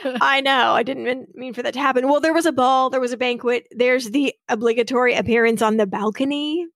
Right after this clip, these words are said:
Speaker 2: There's meeting, there's greeting, there's smiling. For someone as fundamentally, I'm not gonna call her shy so much as maybe either introverted or unused to so much company,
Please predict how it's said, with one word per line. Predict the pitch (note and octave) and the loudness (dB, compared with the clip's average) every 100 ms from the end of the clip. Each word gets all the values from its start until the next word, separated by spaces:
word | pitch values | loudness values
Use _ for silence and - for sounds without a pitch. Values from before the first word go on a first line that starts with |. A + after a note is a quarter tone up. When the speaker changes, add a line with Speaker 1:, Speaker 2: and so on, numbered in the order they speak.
| _ - | _ -2
Speaker 2:
There's | A#3 A3+ | -2 -2
meeting, | C#4+ C4+ D4 C4+ G#3+ G#3 | -6 -2 0 2 2 2
there's | A#3+ B3 | 0 0
greeting, | B3 C#4+ C#4 A#3 G#3 | -2 -2 0 0 0
there's | A3+ A3 | 0 -2
smiling. | - A3+ A#3+ C#4 A3+ G#3+ | -2 0 2 2 0 -2
For | C4+ | -2
someone | C4 D#4+ F4 A4 | -2 0 0 2
as | C#4 - | 0 -4
fundamentally, | - C4+ D#4 D#4+ D4 C4+ C4 C4 C4 B3+ B3 - _ | -4 0 2 2 2 2 0 -2 -2 0 -2 -4 _
I'm | - G4+ | -2 0
not | D4+ | 0
gonna | C#4 | -2
call | C4+ B3 | 0 0
her | B3+ | 0
shy | A#3 - A#3+ B3 A#3+ B3 | -2 0 2 2 2 0
so | - B3+ | -2 -2
much | B3 A#3+ | -2 0
as | G#3+ G#3+ | -2 0
maybe | G#3+ G#3+ G#3 F#3+ _ - | -2 -2 -10 -12 _ -6
either | C4 A#3 - | -2 -2 0
introverted | F4 G4 E4 D#4 D4 C4 | 0 2 2 2 2 2
or | B3 - | 0 0
unused | B3+ A#3+ A#3 A3+ - | 0 2 0 -2 -4
to | |
so | A#3 A3 | -2 0
much | A3 - - | 0 -4 -6
company, | B3 G#3+ A#3 A#3+ B3 | -8 -6 -6 -6 -8